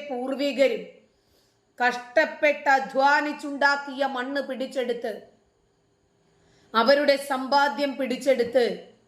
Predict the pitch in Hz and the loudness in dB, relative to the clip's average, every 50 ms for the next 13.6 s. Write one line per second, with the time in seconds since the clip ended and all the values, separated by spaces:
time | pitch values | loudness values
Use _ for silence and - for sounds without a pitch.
0 | _ _ _ _ _ _ _ _ _ _ 240 262 220 269 262 262 262 262 - - | _ _ _ _ _ _ _ _ _ _ -4 0 2 2 4 4 4 2 2 -2
1 | 277 247 262 277 285 277 294 285 285 285 285 285 277 277 269 269 269 269 247 233 | -2 0 2 2 2 2 2 2 2 0 0 2 2 2 2 0 -4 -6 -6 0
2 | 247 269 269 277 277 285 294 294 285 - 277 277 277 277 277 277 277 285 269 269 | 0 4 4 6 6 6 6 4 2 0 -4 -2 0 0 2 2 2 2 2 2
3 | 277 269 277 269 269 262 262 254 254 262 240 233 247 - - 262 233 226 226 - | 0 -2 0 0 2 2 2 0 -2 -4 -4 -4 -6 -4 -2 -2 0 0 -2 0
4 | - 254 247 226 190 175 - - - _ _ _ _ _ _ _ _ _ _ _ | 0 0 0 0 -4 -6 -12 -18 -20 _ _ _ _ _ _ _ _ _ _ _
5 | _ _ _ _ _ 220 226 226 262 294 311 320 311 302 302 294 294 285 294 294 | _ _ _ _ _ -2 0 2 4 2 4 2 0 -2 -2 -2 -2 -2 -2 -2
6 | 294 294 294 269 262 262 269 277 285 294 302 311 294 302 294 294 294 285 294 285 | -4 0 2 2 2 2 2 0 0 0 0 0 -2 -2 0 2 2 2 2 2
7 | 285 285 277 285 - - 254 254 262 285 294 294 285 285 285 262 277 269 277 277 | 2 4 4 2 2 2 -2 2 4 4 4 4 2 0 -4 -8 -8 -8 -6 -6
8 | 269 240 220 247 247 262 285 285 277 - 294 277 277 269 262 262 262 262 262 262 | -6 -4 -4 -2 0 0 0 0 -4 -6 -6 -6 -6 -4 -4 -4 -4 -2 -2 -2
9 | 262 262 262 254 254 254 247 254 247 240 233 233 - 254 254 254 247 247 226 220 | -2 -4 -4 -6 -6 -4 -4 -4 -4 -4 -6 -4 -2 -4 -4 -4 -4 -8 -8 -8
10 | 233 226 226 - 262 226 226 220 220 208 214 208 262 269 240 220 - - _ _ | -8 -8 -8 -10 -10 -10 -10 -8 -10 -10 -4 -2 -2 -2 -2 -6 -10 -16 _ _
11 | _ _ _ _ _ _ _ _ _ _ _ _ _ _ _ _ _ _ _ _ | _ _ _ _ _ _ _ _ _ _ _ _ _ _ _ _ _ _ _ _
12 | _ _ - 233 233 254 269 269 269 269 262 262 262 254 254 254 247 - 294 277 | _ _ 0 2 6 6 6 6 6 4 2 2 4 2 2 2 4 4 4 4
13 | 277 262 277 262 - 285 269 - 285 277 269 269 | 4 4 0 -4 -8 -8 -8 -4 -4 -2 0 2